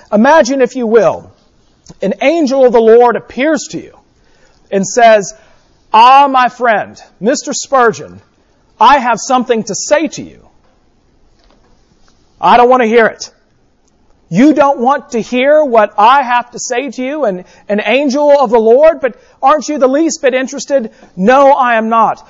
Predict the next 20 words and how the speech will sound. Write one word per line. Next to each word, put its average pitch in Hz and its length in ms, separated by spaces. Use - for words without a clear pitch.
But 254 140
Mister 294 280
Spurgeon, 240 720
I'm 294 300
here 285 180
to 247 80
tell 294 340
you 143 320
that 208 220
your 294 140
name 240 640
is 214 180
in 226 100
the 214 80
Lamb's 220 460
Book 190 220
of 180 100
Life." - 560
Spurgeon 185 500
said, 165 400